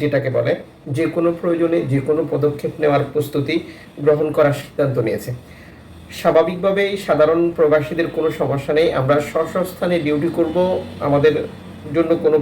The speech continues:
বার্তা বা কোনো সিদ্ধান্ত আসলে সেটি ভিন্ন কথা। উত্তেজিত হওয়ার বা উত্তেজনা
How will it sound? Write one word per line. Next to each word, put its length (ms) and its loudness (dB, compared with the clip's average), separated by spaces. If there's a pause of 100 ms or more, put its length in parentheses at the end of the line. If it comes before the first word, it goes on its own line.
বার্তা 340 0 (100)
বা 80 4 (140)
কোনো 160 0 (640)
সিদ্ধান্ত 380 4 (120)
আসলে 260 -6 (160)
সেটি 260 -6
ভিন্ন 140 0 (100)
কথা। 180 -4 (920)
উত্তেজিত 400 -2 (120)
হওয়ার 240 4 (100)
বা 80 4 (120)
উত্তেজনা 420 2